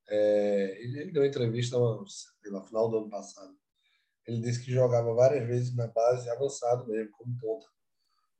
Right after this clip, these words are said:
No profissional ele desceu. Mas eu acho que o Juba não volta mais pra lateral. Acho que é uma peça que tem muito mais poder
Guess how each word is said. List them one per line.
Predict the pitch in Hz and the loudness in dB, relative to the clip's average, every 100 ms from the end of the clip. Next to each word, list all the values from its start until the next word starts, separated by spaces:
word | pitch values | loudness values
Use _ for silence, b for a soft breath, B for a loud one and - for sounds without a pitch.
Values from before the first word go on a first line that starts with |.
| - | -12
No | 104 | -4
profissional | 113 113 123 117 113 | 0 0 0 0 0
ele | 117 | 2
desceu. | 123 123 - 104 104 | 2 0 -2 -4 -2
Mas | 113 123 139 | 2 2 4
eu | 131 | 2
acho | 131 | 2
que | 131 | -4
o | |
Juba | 120 120 | -2 0
não | 120 139 156 | 2 0 4
volta | 127 123 120 | 4 4 0
mais | 110 | -4
pra | 107 | -2
lateral. | 110 110 107 101 120 - _ _ _ _ _ _ - | -2 -2 -4 -4 -6 -10 _ _ _ _ _ _ -4
Acho | 110 - | -4 0
que | |
é | 117 | 0
uma | 110 | 0
peça | 113 113 127 117 110 - _ _ _ _ | 2 2 4 4 4 -2 _ _ _ _
que | - | -12
tem | 107 120 | -8 -4
muito | 113 127 147 | 0 2 2
mais | 143 127 | 4 2
poder | 123 131 113 107 104 | 2 0 0 -2 -4